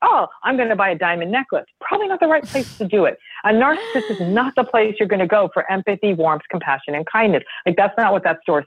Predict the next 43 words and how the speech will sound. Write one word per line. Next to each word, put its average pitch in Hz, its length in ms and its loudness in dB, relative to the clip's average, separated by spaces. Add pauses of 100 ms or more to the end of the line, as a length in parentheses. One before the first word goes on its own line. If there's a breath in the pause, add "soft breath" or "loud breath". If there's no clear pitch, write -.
sells. 147 380 0 (420 loud breath)
And 214 280 0
some 254 120 2
people 269 320 0
have 220 100 -10
had 220 120 0
to 226 80 -4
do 214 120 2
a 170 120 2
really 190 240 4
deep 208 280 -4
dive 214 280 2
and 156 140 -2
finally 185 300 0
say, 180 160 2
"You 196 120 0
know, 233 220 4
I 190 140 2
actually, 196 400 0
yeah, 190 220 2
I 170 120 2
like 170 220 0
my 175 100 -2
lifestyle. 180 480 -2 (380 soft breath)
My 156 380 2 (140)
husband 170 400 0
has 180 180 -2
money, 214 500 2
or 139 80 2
my 156 160 2
wife 160 400 2
has, 175 300 2 (400 loud breath)
you 180 140 -2
know, 196 220 2
control, 202 680 0
or 151 80 2
if 147 100 -2
I'm, 185 180 2
I'm 190 80 0 (380)
sorry, 151 160 0
my 156 100 0
wife 170 180 2
has 190 100 0